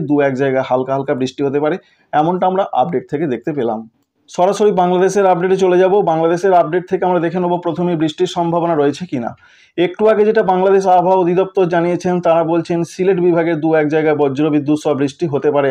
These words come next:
এমনটা রয়েছে তাঁদের আপডেট। আমরা অনলাইন সিস্টেম থেকে কি দেখতে পাচ্ছি, সেটা আপনাদের দেখিয়ে দেবো। রংপুর বিভাগ,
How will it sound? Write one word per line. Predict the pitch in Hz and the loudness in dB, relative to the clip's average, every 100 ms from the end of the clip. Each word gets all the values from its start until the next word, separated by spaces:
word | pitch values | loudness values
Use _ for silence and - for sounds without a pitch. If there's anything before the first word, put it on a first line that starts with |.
| 131 | 0
এমনটা | 143 151 165 | 0 0 0
রয়েছে | 143 139 | 0 -2
তাঁদের | 131 135 147 151 | -6 -4 0 0
আপডেট। | 117 123 110 - _ - - - | 0 -4 -6 -10 _ -20 -20 -6
আমরা | 160 185 185 | 0 2 2
অনলাইন | 190 208 208 | 2 2 0
সিস্টেম | 208 - 202 | -4 -2 -2
থেকে | 208 208 208 | 0 0 0
কি | |
দেখতে | 190 190 196 | 0 0 0
পাচ্ছি, | 196 196 | 0 0
সেটা | 185 185 180 | -4 0 -2
আপনাদের | 180 180 175 | 0 -2 -2
দেখিয়ে | 175 196 180 | -2 0 0
দেবো। | 175 208 - _ _ - | 0 -2 -6 _ _ -6
রংপুর | 151 175 196 196 196 | 0 0 0 -2 0
বিভাগ, | 196 185 185 | 0 2 2